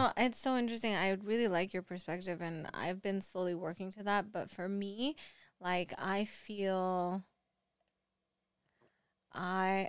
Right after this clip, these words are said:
when a schedule, when we fall off the bandwagon, it feels like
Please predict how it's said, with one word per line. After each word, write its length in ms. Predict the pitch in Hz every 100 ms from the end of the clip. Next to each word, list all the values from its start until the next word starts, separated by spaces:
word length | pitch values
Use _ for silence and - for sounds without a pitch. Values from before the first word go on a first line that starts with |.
| -
when 520 | 196 196 190 196 190
a 120 | 185
schedule, 1040 | 190 - 208 202 208 196 196 196 185 185 - _ _ _ _ _ 196 190 _ _ _ _ 143 180 190
when 180 | 190 185
we 80 |
fall 320 | 190 - 190 185
off 180 | 185
the 80 | 190
bandwagon, 680 | 185 175 175 151 127 165 170
it 120 | 147 _ -
feels 340 | 196 190 185
like 200 | 170 156